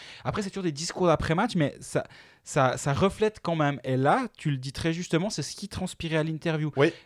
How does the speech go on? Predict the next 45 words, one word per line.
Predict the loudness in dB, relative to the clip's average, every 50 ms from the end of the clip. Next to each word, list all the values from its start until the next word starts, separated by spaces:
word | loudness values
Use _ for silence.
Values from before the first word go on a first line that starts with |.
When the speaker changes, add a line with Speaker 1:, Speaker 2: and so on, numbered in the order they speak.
| _ -2
Speaker 1:
Et | -2 -2 0 2
est-ce | 2 2 2 2 0
que, | 2 4 4 4 2 0 _ _ -14
après, | -12 -4 -2 -2 -2 -2 -4 -8
on, | -10 -10 -10 -14 _ -8
c'était | -8 -4 -4 -4
pas | 0 0 0 0
noir | 0 -2 0 2 2 2 4 2
la | 0 -2
semaine | -2 -4 -6 -6 -2
passée | -2 -2 -2 0 0 0
et | 0 0
blanc | 0 0 0 0 0
aujourd'hui, | 0 0 0 -2 -2 -2 -4 -4
absolument | -6 -8 -6 -4 -4 -2 -2 -2 -2 -4
pas. | -2 0 0 0 0
Il | 0
y | -2
a, | -4
c'est | -8 -14 -18 -20 -20 _ _ _
toujours | -6 -4 -2 -2
des, | 0 -2 -2 -2 -2 -4 -4 -6 -10 _ _ -20 -20 -20 -20 -20 _ _
il | -6
y | -6
a, | -4 -2
il | 0
y | 0
a | 0
toujours | 0 -4 -4 -2 -2
des | 0 0 -2 -2
entre-deux | -4 -6 -2 -2 -2 0 2 2 2 4 4 4
et | 4 4 4 4 4 2 0 -2
c'est, | -4 -8 -10 -8
c'est | -6 -6 -2
des | -2 -2 -2
nuances, | 0 2 4 6 6 6 6 4 2 0 -2 -4 -6 -8 -16 -20 -20 -20 -14 _
mais | -2 2 4 4 4 4 2 -2 -8 -2
que | 0 0 0
ça | 2 2 0 0 0
sorte | 0 2 2 2 2 4 0
aux | 0 0 0
interviews, | -2 0 2 2 2 2 0
ce | -2 -2 0
genre | 2 2 2 2 2
de | 2 2 2 4 4 4 4 4 4 2 2 2 0